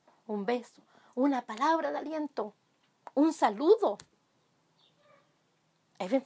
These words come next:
a veces hay gente que camina súper triste en la calle. Y si la persona saluda, le dice, "Oh, me saludó. Guau, le importo". ¿Sabes qué es tan importante eso? Y últimamente la gente está tan apática.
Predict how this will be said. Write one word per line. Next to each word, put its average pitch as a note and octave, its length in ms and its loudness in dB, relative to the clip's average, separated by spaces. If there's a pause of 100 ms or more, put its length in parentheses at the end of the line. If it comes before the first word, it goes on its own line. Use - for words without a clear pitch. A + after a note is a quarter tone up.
a A#3+ 80 2
veces C#4+ 220 -6
hay D4 60 -6
gente D#4 240 -6
que C4 60 -10
camina D4+ 260 -6
súper - 380 -8
triste - 380 -8
en F#4+ 80 -4
la G4 60 -2
calle. D#4 320 -4 (600)
Y A3 80 -4
si C4 120 -2
la B3+ 60 4
persona E4 300 -2
saluda, E4 680 2
le D#4 80 -2
dice, - 240 -8
"Oh, B3+ 280 6
me B3+ 180 2
saludó. F#3 760 2 (800)
Guau, B3+ 380 6 (140)
le A3 100 2
importo". A3 520 2 (1600)
¿Sabes G#3 280 -8
qué - 100 -4
es - 60 -18 (100)
tan C4+ 180 2
importante A#3 720 -4
eso? A3 220 -10 (340)
Y F#3 140 -6
últimamente E3 560 -6
la E3+ 80 -8
gente F3 260 -14
está - 160 -16
tan - 160 -18
apática. - 400 -20